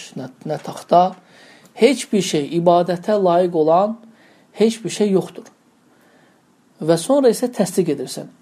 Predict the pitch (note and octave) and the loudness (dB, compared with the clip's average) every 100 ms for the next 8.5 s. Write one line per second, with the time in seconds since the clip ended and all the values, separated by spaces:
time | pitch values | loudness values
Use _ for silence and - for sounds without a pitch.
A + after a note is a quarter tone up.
0 | - A3 F#3 E3 F3 C#3+ A#2+ - _ _ | -2 -2 0 -2 -2 -4 -10 -14 _ _
1 | _ _ _ _ _ _ _ _ - D3 | _ _ _ _ _ _ _ _ -8 -6
2 | C#3+ - - E3+ D3 - - - - _ | -6 -8 -8 -8 -8 -12 -14 -16 -20 _
3 | _ _ _ - - - - D#3 D3+ D3 | _ _ _ -20 -20 -20 -10 -6 -4 -4
4 | E3+ D#3+ D#3+ E3 D#3 - G3 D3 - - | -2 2 2 0 -4 -2 0 -2 -6 -12
5 | D#3+ D#3+ D3+ F#3 F#3 D3+ D#3+ D3+ B2+ _ | -2 0 0 -2 -2 0 2 2 -2 _
6 | _ _ _ _ _ _ _ _ _ _ | _ _ _ _ _ _ _ _ _ _
7 | F#3 D#3+ E3 D#3 E3 F#3+ - E3 D#3 D3 | -2 2 2 2 0 -4 -4 -2 -2 -2
8 | D3 C#3+ - F3 | -6 -4 2 2